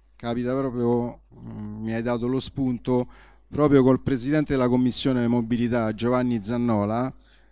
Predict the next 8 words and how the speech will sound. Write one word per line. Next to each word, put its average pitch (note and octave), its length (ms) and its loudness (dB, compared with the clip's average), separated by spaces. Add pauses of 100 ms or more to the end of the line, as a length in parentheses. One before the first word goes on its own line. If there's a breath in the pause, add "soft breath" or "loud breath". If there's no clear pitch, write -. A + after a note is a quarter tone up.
(200 soft breath)
eh, G#2+ 380 -2
qualche D3+ 360 4
giorno D#3 340 4
fa C3 220 2
abbiamo B2+ 200 -4
fatto B2+ 320 -4
una B2+ 140 -4
riflessione B2+ 1200 0